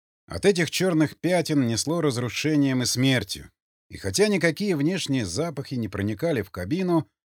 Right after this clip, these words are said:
Копылов ощутил этот смрад всем своим существом. И именно это ощущение сформировало в его сознании мысль: «Надо повернуть, надо увести танк от жилых массивов, от новых оборонительных линий, от людей».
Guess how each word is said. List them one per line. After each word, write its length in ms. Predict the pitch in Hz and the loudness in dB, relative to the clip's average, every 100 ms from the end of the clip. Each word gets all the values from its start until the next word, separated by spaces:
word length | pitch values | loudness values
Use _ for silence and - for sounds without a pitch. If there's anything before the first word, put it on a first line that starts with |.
| _ _ _ | _ _ _
Копылов 440 | 90 107 175 202 | -8 0 2 2
ощутил 480 | 160 - 156 196 175 | -2 -2 -2 0 0
этот 200 | 151 131 | 0 -2
смрад 440 | - 117 170 170 | 0 0 0 -2
всем 340 | - - 156 147 | -4 -2 0 0
своим 380 | - 143 143 131 | 0 0 0 -2
существом. 920 | - 120 - 135 - 123 135 95 71 _ _ _ | -4 -6 -6 -8 -8 -4 -2 -4 -8 _ _ _
И 180 | 82 104 | -6 0
именно 420 | 214 214 202 190 | 2 2 2 2
это 420 | - 190 185 120 | 2 2 2 0
ощущение 880 | 107 - 113 104 - 180 180 160 139 | 0 -2 -4 -4 -2 -2 2 2 2
сформировало 800 | - 104 101 113 127 185 185 175 | 0 -4 -2 2 2 2 0 0
в 40 | |
его 260 | 139 139 147 | 0 2 2
сознании 640 | - 131 107 147 151 151 | 0 0 0 2 4 4
мысль: 560 | 147 156 151 110 82 - _ _ _ _ _ _ | 6 6 6 4 0 -10 _ _ _ _ _ _
«Надо 360 | 78 98 151 151 | -6 -2 0 0
повернуть, 680 | 156 147 156 147 147 117 - | 0 0 2 2 2 0 -4
надо 280 | 101 147 160 | -2 0 0
увести 440 | 151 151 - 151 139 - | 2 0 0 -4 -6 -2
танк 340 | 151 156 147 | 2 2 0
от 120 | 135 | -2
жилых 360 | 110 139 156 - | -2 -2 -2 -2
массивов, 720 | 127 151 - 151 107 82 - _ _ _ - | -2 -2 -2 -2 -4 -6 -12 _ _ _ -8
от 220 | 92 98 | -6 -2
новых 400 | 127 175 165 147 | 0 2 2 0
оборонительных 760 | 135 139 143 165 147 151 151 131 | 0 2 2 2 0 0 0 0
линий, 460 | 156 135 87 78 - | 0 0 -2 -8 -8
от 200 | - 123 | -6 0
людей». 640 | 143 120 151 127 82 | 0 2 2 2 -2